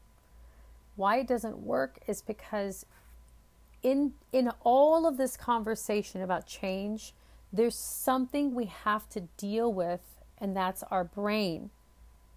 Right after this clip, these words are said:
And fundamental to true change, like lasting change, is actually working with your brain in the process,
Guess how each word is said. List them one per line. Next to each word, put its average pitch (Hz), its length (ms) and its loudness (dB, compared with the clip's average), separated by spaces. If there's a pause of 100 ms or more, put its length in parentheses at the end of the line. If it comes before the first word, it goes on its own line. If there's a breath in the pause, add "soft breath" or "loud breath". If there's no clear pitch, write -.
(1000 soft breath)
And 226 260 0
fundamental 254 800 2
to - 160 -4
true 254 760 -4
change, 202 840 -6 (140)
like 190 200 2 (120)
lasting 196 520 0
change, 220 600 -6
is 202 200 -4
actually 208 580 -4 (360)
working 196 580 -4
with 202 280 -4
your 185 120 -4
brain 190 400 -4
in 175 100 -6
the 185 60 -10
process, 226 680 -2